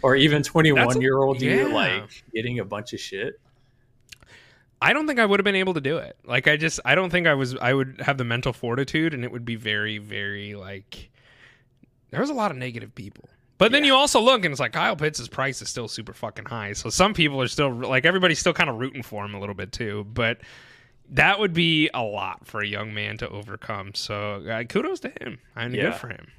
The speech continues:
Speaker 2: But
Speaker 1: It's ju-, it just
Speaker 2: that's
Speaker 1: goes to show you, like, the expectations that we put on him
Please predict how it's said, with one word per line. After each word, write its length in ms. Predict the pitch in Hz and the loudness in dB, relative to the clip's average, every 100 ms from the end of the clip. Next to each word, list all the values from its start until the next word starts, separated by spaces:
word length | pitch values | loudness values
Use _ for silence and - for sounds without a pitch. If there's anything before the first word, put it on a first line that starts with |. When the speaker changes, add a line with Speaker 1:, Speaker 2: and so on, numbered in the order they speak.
| _ - | _ -8
Speaker 2:
But 100 | 117 | -6
Speaker 1:
It's 100 | 110 | -2
ju-, 60 | 208 | -2
it 100 | 123 | 0
just 160 | 139 - | 0 0
Speaker 2:
that's 180 | 143 - | -2 0
Speaker 1:
goes 200 | 147 135 | -2 -2
to 80 | |
show 200 | - 127 | -4 -4
you, 200 | 127 110 | -4 -4
like, 360 | 95 90 - - _ 196 127 | -4 -6 -8 -18 _ -20 -8
the 200 | 120 113 | -2 -2
expectations 760 | 123 - 147 - 123 120 139 | -2 -4 -6 -4 -4 -4 -4
that 120 | 120 113 | -4 -2
we 140 | 113 | -4
put 260 | - 113 113 | -6 -6 -4
on 220 | 117 143 | -4 -6
him 200 | 147 | -8